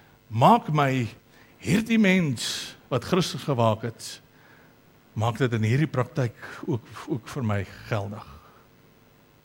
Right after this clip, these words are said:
Filippense twee net voor daai gedeelte skryf hy, "Julle moet met eerbied en ontzag daarop toelê as om vir, uh, om as verloste mense te lewe. Want is God wat julle gewillig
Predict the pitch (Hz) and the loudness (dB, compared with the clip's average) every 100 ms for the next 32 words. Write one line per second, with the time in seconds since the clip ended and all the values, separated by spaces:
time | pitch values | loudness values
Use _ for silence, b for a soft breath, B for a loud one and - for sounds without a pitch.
0 | b b b b b b b b _ _ | b b b b b b b b _ _
1 | _ - 113 113 123 117 110 135 123 120 | _ 0 2 4 4 2 2 2 4 2
2 | 113 156 127 110 98 120 104 107 110 104 | 2 2 4 4 2 -2 -2 -2 -4 -6
3 | - - 107 98 110 107 107 117 107 - | -8 -8 -4 -2 -2 0 0 0 -2 -4
4 | 120 - - 147 139 127 113 110 104 143 | -8 -8 -4 2 4 2 0 -2 0 -2
5 | - 135 117 107 - 143 120 107 101 b | -2 -6 -2 -2 -2 -2 0 -2 -4 b
6 | b b b b b _ _ 117 - 107 | b b b b b _ _ -4 -2 -2
7 | 98 - 131 - 120 104 101 - 147 123 | -4 -8 -10 -6 0 0 0 -4 -2 0
8 | 110 - 117 104 101 110 101 127 98 92 | 0 -4 -4 -2 0 -2 -2 -6 -6 -6
9 | - 101 104 104 107 113 - - _ - | -8 -8 -6 -8 -8 -10 -12 -20 _ -6
10 | 120 - - 202 151 131 113 107 - 98 | -4 -4 -6 -4 -4 -4 -4 -4 -4 -6
11 | 104 104 | -4 -6